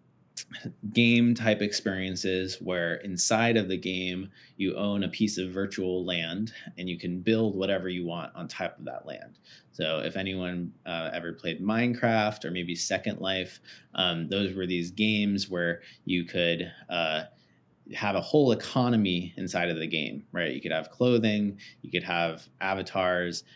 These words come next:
and there w-, there was exchange of these assets. And what's interesting about these new types of virtual worlds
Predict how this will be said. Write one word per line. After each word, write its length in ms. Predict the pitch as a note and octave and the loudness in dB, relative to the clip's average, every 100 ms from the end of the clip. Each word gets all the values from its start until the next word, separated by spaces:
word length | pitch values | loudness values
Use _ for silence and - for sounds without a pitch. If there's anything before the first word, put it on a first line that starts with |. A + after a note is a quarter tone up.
| _ - | _ -2
and 400 | F#2 F2 E2+ E2 | 0 0 -2 -2
there 140 | F2 | -4
w-, 180 | E2+ F2 - F2 - F2+ | -4 -6 -12 -18 -14 -8
there 140 | F2+ F2 | -4 -4
was 120 | E2+ | -4
exchange 500 | E2+ - A2+ A2 G2+ | -4 2 4 4 2
of 80 | F2 | 0
these 160 | E2+ | 0
assets. 500 | D#2 E2 - - - | 0 -2 -4 -6 -6
And 120 | - | -6
what's 140 | F#2+ A#2+ | -4 0
interesting 400 | B2+ A#2 A2 G2+ | 0 0 -2 -2
about 340 | F#2 F2 - | 0 0 -2
these 260 | F2 F2 F#2 | -4 -4 2
new 220 | C3+ E3+ | 4 4
types 260 | C#3 G#2+ F#2+ | 4 0 0
of 80 | |
virtual 420 | E2+ E2+ - E2 E2 | -6 -6 -4 -6 -4
worlds 380 | D#2+ D#2+ - | -6 -6 -10